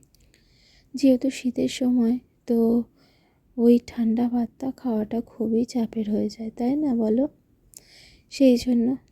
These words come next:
তো চলো, তোমাদের সঙ্গে কথা বলতে বলতে আমার বিছানা গোছানো অনেকটাই কমপ্লিট হয়ে গেছে। তো দেখতেই পাচ্ছ একদম কমপ্লিট হয়ে গেছে। এই যে দেখে নাও,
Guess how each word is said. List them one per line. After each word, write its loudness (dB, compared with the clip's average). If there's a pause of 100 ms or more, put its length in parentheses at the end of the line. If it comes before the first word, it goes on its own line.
তো -6
চলো, 0
তোমাদের 0
সঙ্গে 0
কথা -2
বলতে -2
বলতে 0
আমার 0
বিছানা -4 (1200)
গোছানো 2 (220)
অনেকটাই 0
কমপ্লিট -2
হয়ে 0
গেছে। -4 (1500)
তো -2 (120)
দেখতেই -2
পাচ্ছ -4 (920)
একদম -2
কমপ্লিট 0
হয়ে 2
গেছে। -2
এই 0
যে -6
দেখে -6
নাও, 0